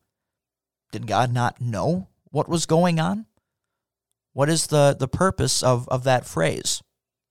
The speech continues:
The People's Bible describes it in this way. God's words, "I will go down and see," are not to be understood as though God actually had to make a special trip to Sodom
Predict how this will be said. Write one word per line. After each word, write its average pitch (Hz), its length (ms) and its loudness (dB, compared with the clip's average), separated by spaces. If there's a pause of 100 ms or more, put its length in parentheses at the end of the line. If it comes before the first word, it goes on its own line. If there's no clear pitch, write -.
(1080)
The 123 80 -10
People's 156 460 -6
Bible 127 500 2 (100)
describes 131 600 0
it 127 100 -4
in 127 140 -2
this 110 240 -6
way. 139 240 -4 (1500)
God's 160 360 0
words, 147 640 -4 (320)
"I 131 100 0
will 156 200 0
go 147 180 4
down 147 320 2
and 127 180 -2
see," 135 380 -4 (960)
are 143 140 0
not 160 220 0
to 185 100 -6
be 151 140 2
understood 135 640 0 (320)
as 143 180 0
though 139 160 2
God 143 260 4
actually 143 480 -2
had 139 260 0
to 131 100 -4
make 135 260 -2
a 120 80 -2
special 143 400 0
trip 147 300 -2
to 123 100 -4
Sodom 135 500 0